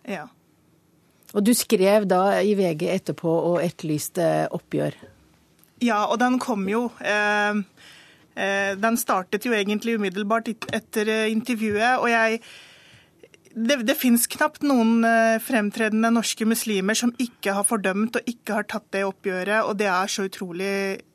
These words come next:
Speaker 1: deilig å se.
Speaker 2: Hva tror du at denne demonstrasjonen kan ha å si for fremtiden?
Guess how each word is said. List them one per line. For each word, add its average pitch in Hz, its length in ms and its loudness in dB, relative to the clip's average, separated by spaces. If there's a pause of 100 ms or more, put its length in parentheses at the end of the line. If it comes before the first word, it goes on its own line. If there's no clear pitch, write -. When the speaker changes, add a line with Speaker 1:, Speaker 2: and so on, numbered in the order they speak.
(440)
Speaker 1:
deilig 180 560 -4
å - 40 -6
se. 175 220 -8 (1120)
Speaker 2:
Hva 240 220 6 (100)
tror 269 320 2
du 220 160 6
at 240 160 2
denne 202 160 4
demonstrasjonen 185 720 -2
kan 208 300 0
ha 175 180 -2
å 190 80 -4
si 190 160 -4
for 214 160 -6
fremtiden? 196 540 -2